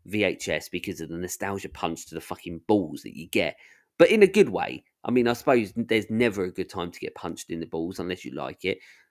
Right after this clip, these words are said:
But I <laughs> love the nostalgia that I still get from watching V H S tapes. But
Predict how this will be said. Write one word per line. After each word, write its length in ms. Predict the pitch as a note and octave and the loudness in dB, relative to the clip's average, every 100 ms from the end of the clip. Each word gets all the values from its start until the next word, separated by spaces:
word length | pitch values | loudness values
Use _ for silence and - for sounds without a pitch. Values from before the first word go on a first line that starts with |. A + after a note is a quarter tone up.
| _ _ | _ _
But 260 | C3 B2+ - | 4 4 2
I 160 | A2+ C#3 | 0 2
<laughs> 0 | |
love 320 | C3+ C3+ - | 2 0 0
the 100 | A#2+ | 2
nostalgia 540 | A#2 A2 G#2 G2 F#2+ | 2 2 -2 -2 -4
that 180 | E2 G2 | -4 0
I 200 | F#2+ F#2+ | 2 0
still 280 | - A2 G#2 | -2 -2 0
get 240 | F#2+ F2+ | -2 -4
from 160 | - F2 | -6 -6
watching 380 | E2 - F2 E2 | -8 -8 -8 -2
V 160 | F#2 | 0
H 240 | E2+ - F2+ | 0 0 -6
S 160 | F2 | -8
tapes. 320 | - - - _ | -8 -10 -10 _
But 240 | E3 A#2+ | 4 4